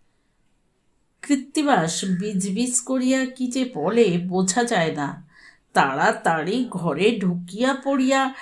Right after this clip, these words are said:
কলিকাটা তুলিয়া লইয়া ছাই ঝাড়িতে ঝাড়িতে সংকুচিত হইয়া বলে,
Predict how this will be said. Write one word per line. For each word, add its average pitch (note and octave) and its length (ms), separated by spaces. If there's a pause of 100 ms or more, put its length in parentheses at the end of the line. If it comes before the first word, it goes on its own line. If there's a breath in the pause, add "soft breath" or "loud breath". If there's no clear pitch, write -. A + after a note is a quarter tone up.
(300 loud breath)
কলিকাটা C#4 760
তুলিয়া B3+ 600
লইয়া A#3+ 500 (120)
ছাই G3 580
ঝাড়িতে B3 600
ঝাড়িতে G#3 680 (300 loud breath)
সংকুচিত G3 1160
হইয়া F#3 480
বলে, E3+ 380